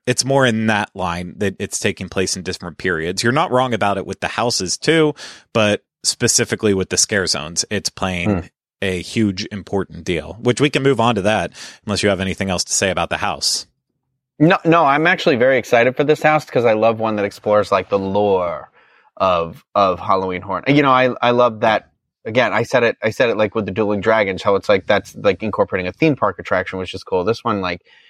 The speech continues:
Speaker 2: like, really leaning into the Halloween Horror Nights, like, lore. So I'm interested 'cause I don't know the story, and I, I came, I came into Halloween Horror Nights, you know, only in, like, what, tw-, two thousand and fifteen. So,
Speaker 1: Yeah.
Speaker 2: I mean,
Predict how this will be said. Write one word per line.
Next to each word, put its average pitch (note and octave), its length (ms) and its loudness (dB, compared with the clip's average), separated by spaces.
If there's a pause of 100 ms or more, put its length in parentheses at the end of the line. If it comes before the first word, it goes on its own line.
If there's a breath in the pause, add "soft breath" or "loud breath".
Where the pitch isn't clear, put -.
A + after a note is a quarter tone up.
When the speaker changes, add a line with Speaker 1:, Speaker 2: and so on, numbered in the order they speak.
(320 soft breath)
Speaker 2:
like, B2 200 2
really A#2 440 4
leaning G#2+ 320 0
into G#2 200 -4
the G2 120 0
Halloween F#2 360 -2
Horror G2 260 -8
Nights, F2+ 280 -10
like, F2+ 200 -10
lore. F2 340 -8
So - 180 -20
I'm D#3+ 220 4
interested A#3+ 440 0
'cause C3 160 0
I D3+ 120 4
don't A3 160 0
know C#4 140 2
the A3 100 2
story, F#2+ 300 2
and G2 100 0
I, A#2 100 4 (100)
I A#2 100 -6
came, C3+ 380 2
I A2+ 120 -6
came C3+ 240 0
into C3+ 340 0
Halloween C#3+ 320 2
Horror C#3 160 0
Nights, C3 400 -4
you B2+ 140 -6
know, A#2+ 260 -2 (580)
only C3+ 240 2
in, C3 80 0
like, B2+ 200 0
what, D3+ 300 2
tw-, A#2 260 -6
two B2+ 160 -4
thousand B2+ 360 2
and A2 280 -6
fifteen. B2+ 600 -2
So, F#2+ 480 -2
Speaker 1:
Yeah. A2 100 -2
Speaker 2:
I C3 40 2
mean, A#2+ 340 0